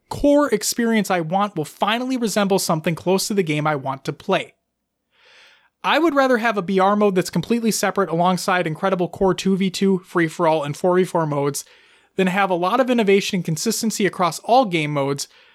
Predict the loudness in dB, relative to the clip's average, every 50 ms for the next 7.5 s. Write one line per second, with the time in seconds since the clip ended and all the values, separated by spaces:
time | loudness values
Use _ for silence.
0 | _ _ -4 -2 0 0 0 -2 -4 -6 -4 -2 -2 0 0 0 2 0 0 0
1 | -2 -4 -4 -4 -4 -4 -4 -6 -6 -6 -6 -4 -2 0 0 0 0 -4 -6 -6
2 | -6 -4 -6 -6 -4 -4 -2 0 2 2 2 0 0 -2 -2 -2 -4 -4 -6 -4
3 | -4 -4 -4 -4 -4 -4 -4 -4 -4 -4 -6 -6 -2 -2 -2 0 0 0 -2 -2
4 | -2 -4 -4 -6 -4 -2 -2 -2 -2 -4 -4 -6 -6 -4 -4 -4 -4 -4 -2 0
5 | 0 2 4 4 4 2 2 0 -6 -20 -20 -20 _ _ 0 2 4 4 4 2
6 | 2 0 0 0 0 -2 -4 -4 -4 -2 0 0 -2 -2 -2 -2 0 0 -2 -2
7 | -4 -6 -6 -4 -4 -4 -4 -4 -6 -12